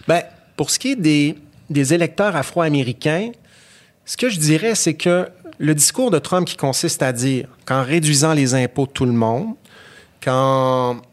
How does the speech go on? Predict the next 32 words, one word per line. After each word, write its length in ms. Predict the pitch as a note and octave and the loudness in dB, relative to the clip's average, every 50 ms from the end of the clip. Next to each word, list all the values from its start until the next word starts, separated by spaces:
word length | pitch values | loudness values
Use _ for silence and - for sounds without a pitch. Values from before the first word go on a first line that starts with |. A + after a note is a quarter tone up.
| _ _ _ _ _ - - - - _ _ _ | _ _ _ _ _ -12 -12 -12 -12 _ _ _
qu'en 200 | - - C#3+ C3+ | -4 0 0 2
misant 420 | C#3+ D#3 E3+ E3+ E3 E3 G3+ G3+ G3+ | 4 4 4 4 4 2 2 2 0
sur 200 | - - E3 D#3 | 0 2 2 2
l'économie, 760 | C#3+ D3+ C#3+ - E3 D#3 D3 C3 B2 B2+ C3+ D3+ F3 D#3 - - C#3+ | 2 2 0 2 0 2 2 2 2 2 2 0 0 -2 -4 -2 -2
on 100 | C3 B2+ | -2 0
peut 160 | - D#3+ D3+ | 0 -2 0
permettre 460 | - D#3 C3+ C#3+ D#3 E3 D#3+ - - | 0 0 0 2 0 -2 -2 -2 -4
à 80 | C3+ - | -4 -4
tous 260 | - - - G#3+ G#3 | -4 -6 -4 -2 0
les 240 | F3 E3 D3+ C3 C#3 | 2 2 2 2 2
Américains 440 | C3 C3 B2+ B2 - - D#3+ D#3+ | 0 0 0 -2 -4 -2 -2 0
d'améliorer 520 | C#3 C3+ B2+ B2+ B2 A#2+ A#2+ A#2+ B2 C#3 D3 | 2 2 2 2 0 0 0 0 2 2 2
leur 160 | C3 A#2+ A#2 | 0 0 0
existence, 600 | A#2+ A2+ A#2 - - - - C3+ D#3 G3 G#3+ - | -2 -2 0 0 0 0 0 -2 -2 -2 -4 -6
ça, 260 | - - - - C4+ - | -8 -6 -4 -2 -2 0
ça 160 | - D3+ C#3 | 0 0 -2
trouve 260 | - - F3 D#3 D3 | 0 0 2 2 2
un 80 | C#3 B2 | 2 0
certain 340 | - - B2 - C#3 C3 B2 | 0 -4 -4 -4 -2 -2 -2
écho 320 | A#2 - - - D3+ - - - - - - - - _ - | -2 -2 -2 -4 -4 -4 -6 -20 -20 -20 -20 -20 -14 _ 0
auprès 420 | C3 B2 - - - - D3 D3 D3 | 0 0 0 0 2 2 2 2 2
de, 540 | C3+ C3 B2+ B2 B2 B2 B2 B2 A#2+ B2 C3+ - - G3+ F3 C3+ | 2 2 2 4 4 4 2 2 0 -2 -4 -10 -16 -14 -14 -12
d'une, 380 | B2+ A#2+ B2 A#2+ A#2 A#2 A#2 A2+ | -10 -8 -6 -4 -4 -4 -4 -6
d'une 180 | G#2+ A2 A2 | -6 -8 -8
petite 340 | - - C#3+ C3+ - - - - | -4 -4 -4 -2 -2 -6 -4 -2
partie 340 | - A2+ - - - E3 | -4 -4 -2 -2 -2 0
des 140 | C3+ C3 A#2+ | 0 0 0
électeurs 340 | B2 A#2 A#2 A2+ - C3 B2 | 2 0 0 0 0 0 0
afro-américains, 600 | B2 - - - B2 A#2+ A2+ G#2 - - D#3+ D3 | 0 -2 -2 -2 -2 -2 -2 -4 -2 -2 0 0
mais 100 | C3+ A#2 | 0 0
quand 240 | - C3 A#2+ A2 A2 | -2 -2 -2 -2 -2
même. 200 | G#2+ G2 F#2+ | -2 -4 -6